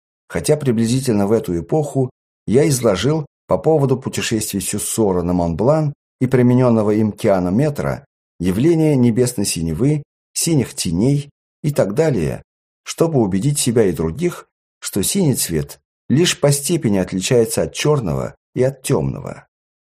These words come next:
Так прошло снова порядочно времени.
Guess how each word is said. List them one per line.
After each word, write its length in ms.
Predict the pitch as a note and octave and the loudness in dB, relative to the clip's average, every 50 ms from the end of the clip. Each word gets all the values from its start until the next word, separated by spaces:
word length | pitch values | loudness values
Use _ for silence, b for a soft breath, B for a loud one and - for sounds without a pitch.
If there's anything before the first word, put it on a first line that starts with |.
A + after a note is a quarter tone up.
| _ _ _ _ _ _ _ _ _ - | _ _ _ _ _ _ _ _ _ 0
Так 260 | C3 C#3+ D#3+ - - | 2 2 2 0 -4
прошло 380 | - A#2+ A2 - - C#3 D3 C#3+ | -2 -2 -2 -2 0 0 0 0
снова 360 | - - G2+ A#2 C3 C#3 C3+ | 0 2 2 2 4 2 0
порядочно 600 | C3+ G2 F2 F2 F2 E2+ E2 F2+ - - F#2 F#2 | 0 -2 -2 0 -2 -2 -2 -4 -6 -4 -4 -4
времени. 640 | F2 F2+ F#2 E2 D2+ C2+ C#2 B1+ A1+ - - - | -4 -2 -2 -2 -2 -2 -4 -6 -8 -10 -16 -18